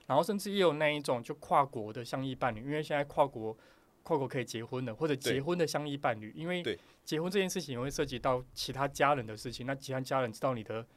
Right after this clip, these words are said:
Speaker 1: 身体状况，那他们怎么看待你？
Speaker 2: 哼，哼，
Speaker 1: 哦，对，
Speaker 2: 哼，哼。
Speaker 1: 所以我觉得那个，那个、那个、那个东西会变得越来越复杂。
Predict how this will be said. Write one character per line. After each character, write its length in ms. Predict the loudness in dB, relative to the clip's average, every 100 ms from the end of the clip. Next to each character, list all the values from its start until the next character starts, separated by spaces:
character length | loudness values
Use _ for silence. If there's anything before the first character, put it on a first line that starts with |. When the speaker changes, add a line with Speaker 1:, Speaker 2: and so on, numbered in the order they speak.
| _ -10
Speaker 1:
身 160 | -4
体 80 | -2
状 200 | 0 -2
况， 280 | -2 -2 -2
那 60 | -4
他 160 | 0 0
们 120 | 0
怎 100 | -6
么 80 | -10
看 220 | -10 -4
待 160 | 0 -2
你？ 220 | -4 -12 -18 _
Speaker 2:
哼， 180 | -8 -8 -8
哼， 140 | -8
Speaker 1:
哦， 120 | -6 -2
对， 100 | -2
Speaker 2:
哼， 40 |
哼。 40 | 2
Speaker 1:
所 80 |
以 40 | 2
我 60 |
觉 120 | 2 0
得 80 |
那 60 | 0
个， 200 | 0 0
那 80 | 0
个、 120 | -2 -2
那 100 | 0
个、 200 | -2 -2 -12 -12
那 100 | -4
个 120 | -2
东 140 | -2
西 120 | -2 -2
会 80 |
变 220 | 0 0 0
得 40 |
越 80 | 0
来 40 |
越 80 | 0
复 180 | -4 -8
杂。 240 | -10 -14